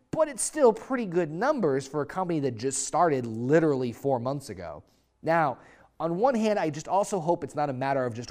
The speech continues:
rushing the matches in and rushing the talent. I hope it's a slow, gradual process. Maybe Ibushi comes in, we're reading at the Golden Lovers again with Omega and Ibushi. Maybe we see Finjuice sneak their way in. I would say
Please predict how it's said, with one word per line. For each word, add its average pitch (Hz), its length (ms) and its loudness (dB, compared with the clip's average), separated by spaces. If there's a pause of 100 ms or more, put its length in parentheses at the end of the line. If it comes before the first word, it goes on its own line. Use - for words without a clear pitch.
(120)
rushing 147 420 -2
the 143 80 -4
matches 131 460 -4
in 123 180 -6
and 107 180 -10
rushing 120 300 -6
the 107 60 -10
talent. 123 340 -6
I 104 60 -10
hope 156 200 -2
it's 139 120 -8
a 131 120 -4 (240)
slow, 165 640 8
gradual 123 580 -2
process. 101 560 -8 (240)
Maybe 101 340 -4
Ibushi 156 440 2
comes 123 300 -4
in, 104 180 -8
we're 98 120 -8
reading 120 260 -6
at 113 60 -6
the 120 80 -8
Golden 139 340 -2
Lovers 165 360 0
again 113 280 -6
with 104 180 -10
Omega 123 440 -4
and 135 120 -4
Ibushi. 123 420 -6 (280)
Maybe 131 260 -2
we 135 140 2
see 131 560 -2 (260)
Finjuice 165 800 -4
sneak 139 480 -6
their 135 160 0
way 127 300 -2
in. 104 180 -8
I 147 80 -2
would 165 160 -4
say 233 240 2